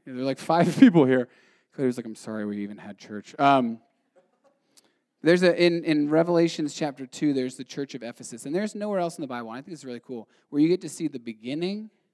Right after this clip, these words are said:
of the Ephesus church, you get to see the growth of it, and you get to see the demise of it.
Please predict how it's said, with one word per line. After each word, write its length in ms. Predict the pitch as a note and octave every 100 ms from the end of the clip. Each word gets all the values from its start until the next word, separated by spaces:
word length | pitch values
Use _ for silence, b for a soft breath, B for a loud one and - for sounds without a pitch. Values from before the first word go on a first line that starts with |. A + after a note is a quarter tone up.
| _
of 200 | E3+ F3
the 120 | F3
Ephesus 360 | F3+ F#3 F#3 F#3+
church, 260 | - F#3+ E3+
you 60 |
get 100 | D#3
to 60 | A2
see 120 | C3+
the 100 | A#2
growth 420 | - G#2+ C3+ E3
of 120 | F#3+
it, 160 | F#3+ F#3+
and 100 | D#3
you 60 | C#3
get 120 | D3+
to 60 | D#3
see 120 | -
the 120 | D3
demise 500 | C3 B2+ A2+ G#2+ G#2
of 120 | G#2 F#2+
it. 140 | -